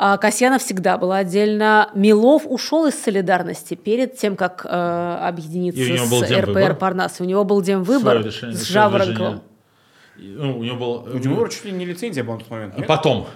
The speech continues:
Speaker 2: Это
Speaker 1: Потом,
Speaker 2: потом уже им
Speaker 1: позже.
Speaker 2: дали. А, когда,
Speaker 1: Потому что он
Speaker 2: а,
Speaker 1: ушёл из Р П Р Парнас.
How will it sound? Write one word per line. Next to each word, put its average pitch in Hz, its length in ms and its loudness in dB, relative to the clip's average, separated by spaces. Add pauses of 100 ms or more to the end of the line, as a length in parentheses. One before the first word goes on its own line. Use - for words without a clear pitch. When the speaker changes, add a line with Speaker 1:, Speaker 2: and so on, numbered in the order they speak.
(100)
Speaker 2:
Это 131 120 -2
Speaker 1:
Потом, 151 160 0
Speaker 2:
потом 156 240 2
уже 117 160 0
им 131 60 -2
Speaker 1:
позже. 92 160 -2
Speaker 2:
дали. 196 200 -4 (220)
А, 139 280 0
когда, 127 260 -4
Speaker 1:
Потому - 280 6
что 254 140 4
он 240 140 6
Speaker 2:
а, 247 40 8
Speaker 1:
ушёл 240 240 6
из 240 300 6
Р 214 160 4
П 214 120 0
Р 202 60 0
Парнас. 190 500 -4